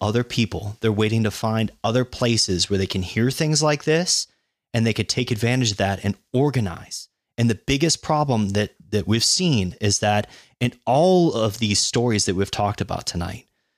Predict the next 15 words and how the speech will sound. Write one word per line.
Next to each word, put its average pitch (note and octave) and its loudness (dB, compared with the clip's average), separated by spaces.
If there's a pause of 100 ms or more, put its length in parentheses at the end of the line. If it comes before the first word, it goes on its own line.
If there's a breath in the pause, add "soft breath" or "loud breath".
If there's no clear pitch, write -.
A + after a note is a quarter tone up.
(240)
that G2 -4
people F#2+ -4
like F#2 -6
Facebook, B2 -2
Meta A2 2
now, B2 0 (400 soft breath)
and F2+ -2
Twitter, C3+ 2 (320 loud breath)
and, F2+ -4 (140)
and F2+ 0
Google, D#3 2 (460 soft breath)
and E3 -6
Apple G3+ -2 (300)
are, A#2 -2 (220)
have A2+ -2